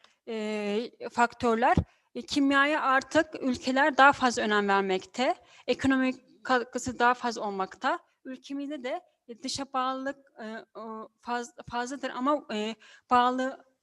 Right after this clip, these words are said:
e, dışa bağlılığı azaltmak amacıyla ülkemizde, e, kimya alanında çalışmalara daha fazla önem verilmekte.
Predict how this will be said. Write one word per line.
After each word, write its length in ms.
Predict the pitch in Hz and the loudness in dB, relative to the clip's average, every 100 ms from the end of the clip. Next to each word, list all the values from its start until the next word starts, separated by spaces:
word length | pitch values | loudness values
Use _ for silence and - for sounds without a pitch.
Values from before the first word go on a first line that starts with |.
| 240 | -10
e, 240 | 214 220 233 | -8 -8 -8
dışa 280 | - 269 | -4 2
bağlılığı 420 | 247 247 254 254 254 | 4 4 2 0 0
azaltmak 420 | 240 240 285 294 | -2 -4 -6 -8
amacıyla 640 | 247 240 220 240 226 302 - _ _ | -8 -8 -6 -8 -6 -6 -8 _ _
ülkemizde, 800 | 254 226 269 254 226 269 349 381 - | -14 -10 -8 -8 -4 -2 -2 -4 -12
e, 520 | 214 208 202 202 - | -10 -8 -8 -8 -10
kimya 340 | - 262 262 | -6 -4 -4
alanında 640 | 254 247 226 214 208 269 349 _ _ - | -4 -4 -4 -6 -4 -4 -4 _ _ -12
çalışmalara 840 | - 262 254 247 262 302 277 285 | -4 -4 -4 -2 -2 -2 -4 -4
daha 160 | 254 269 | -2 -2
fazla 280 | - 233 220 | -4 -8 -6
önem 240 | 202 202 | -6 -6
verilmekte. 720 | 196 185 190 185 _ - 339 | -6 -8 -8 -10 _ -8 -8